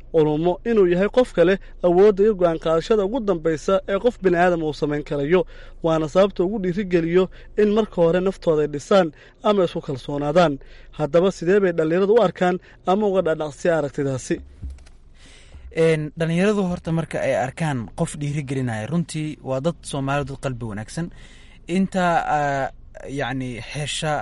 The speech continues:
Speaker 2: barnaamijkaas dhiirigelinta badankoodii waxay u arkaan wanaag iyo dhiirigelin wanaagsan. Een, su-aasha haddaan hoos ugu sii dhaadhaco, in aan iraahdo dhalinyarada horumaraad samayn kartaan, awoodaa leedihiin, ma aha khiyaali, luuqadan isku aasaday iyo waxa anugu sheegaya.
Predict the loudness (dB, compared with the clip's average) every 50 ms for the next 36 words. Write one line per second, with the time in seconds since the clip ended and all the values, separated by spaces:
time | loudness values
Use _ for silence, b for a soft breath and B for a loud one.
0 | -6 -10 -16 -12 -10 -6 -2 0 0 0 -2 -4 -10 -14 -12 -12 -10 -8 -8 -8
1 | -8 -8 -8 -4 0 0 2 2 0 -2 -2 -6 -8 -8 -8 -10 -12 -14 -14 -12
2 | -8 -6 -4 -4 -4 -4 -6 -10 -12 -10 -8 -6 -2 -2 -2 -2 -2 -8 b b
3 | b b b b b -12 -10 -8 -8 -8 -8 -6 -6 -6 -6 -6 -6 -8 -12 -14
4 | -16 -18 -16 B B B B B B B B B -6 -6 -6 -4 0 2 4 4
5 | 4 2 0 -2 -2 0 -2 -2 -4 -6 -8 -10 -8 -8 -6 -4 -4 -4 -4 -2
6 | 0 0 0 0 -2 b b b b b b b -2 0 0 0 -2 -4 -6 -8
7 | -6 -6 -4 -4 -4 -4 -4 -4 -6 -6 -8 -6 -8 -6 -6 -6 -6 -6 -2 -2
8 | 0 0 0 0 -2 -4 -8 -12 -12 -10 -6 -2 0 2 2 0 0 -2 -6 -8
9 | -6 -6 -8 -10 -12 -12 -12 -12 -12 -10 -8 -4 -2 0 0 0 -2 -4 -4 -6
10 | -8 -8 -8 -10 -12 -14 -16 -18 b b b b b -6 -4 -4 -4 -4 -8 -8
11 | -8 -6 -4 -4 -4 -4 -6 -8 -10 -12 -12 -12 -8 -8 -6 -6 -8 -10 -10 -8
12 | -8 -8 -8 -8 -10 -10 -12 -12 -12 -10 -6 -4 -4 -4 -4 -6 -8 -8 -8 -10
13 | -10 -10 -10 -10 -10 -10 -12 -14